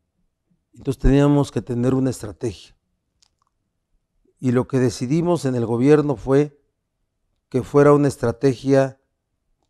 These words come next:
clara, entendible y firme.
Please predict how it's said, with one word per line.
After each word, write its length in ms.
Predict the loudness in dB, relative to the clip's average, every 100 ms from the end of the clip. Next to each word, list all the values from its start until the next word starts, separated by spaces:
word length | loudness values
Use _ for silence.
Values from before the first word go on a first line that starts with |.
| _
clara, 600 | 2 4 4 2 -4 _ _ _ _ _ _ _ _ _ _ _ _ _ _ _ _
entendible 840 | -14 -8 -6 -4 -4 0 -2 -2 _ _ _ _ _ _ _ _ _ _
y 120 | _ -16
firme. 420 | -4 -4 -4